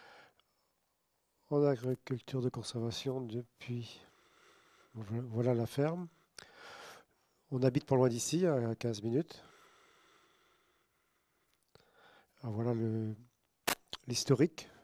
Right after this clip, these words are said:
Donc je suis installé en quatre-vingts, quatre-vingt-quatre exactement. Ma femme, euh, fin d'année. Mon frère, début quatre-vingt-dix, quatre-vingt-quatorze.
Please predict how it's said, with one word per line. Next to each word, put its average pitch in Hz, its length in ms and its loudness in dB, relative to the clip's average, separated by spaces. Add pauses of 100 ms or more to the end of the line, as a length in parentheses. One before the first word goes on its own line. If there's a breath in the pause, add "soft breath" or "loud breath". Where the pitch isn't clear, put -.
(160 soft breath)
Donc 113 100 -10
je - 60 -10
suis - 160 -2
installé 117 380 0
en 117 60 2
quatre-vingts, 139 640 0 (160)
quatre-vingt-quatre 113 560 0
exactement. 127 480 -2 (1300 loud breath)
Ma 120 80 -2
femme, 127 400 4
euh, 110 400 0
fin 117 160 -2
d'année. 135 460 0 (880 loud breath)
Mon 117 100 -2
frère, 127 440 0
début 107 440 -10 (760 loud breath)
quatre-vingt-dix, 110 600 -8
quatre-vingt-quatorze. 127 760 -6